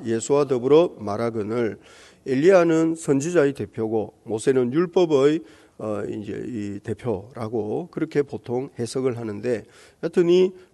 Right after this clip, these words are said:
중요한 인물들, 또 엘리야와 모세는, 어, 어떻게 보면 아브라함 이래로, 어, 어, 죽지 않고,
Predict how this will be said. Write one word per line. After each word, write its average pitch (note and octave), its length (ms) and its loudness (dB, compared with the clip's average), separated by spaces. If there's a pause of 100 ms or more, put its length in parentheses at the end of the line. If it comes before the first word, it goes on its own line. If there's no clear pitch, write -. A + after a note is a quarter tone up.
(120)
중요한 C3+ 540 2
인물들, A2+ 640 -2 (320)
또 D3 440 2
엘리야와 C3 420 0
모세는, A#2 680 -4 (460)
어, A2+ 580 -6 (240)
어떻게 B2+ 280 -2
보면 A2+ 440 -6
아브라함 E3 480 -2
이래로, C3+ 580 0 (320)
어, A#2 560 -14 (340)
어, B2+ 160 -16
죽지 A3+ 340 0
않고, C3+ 440 -4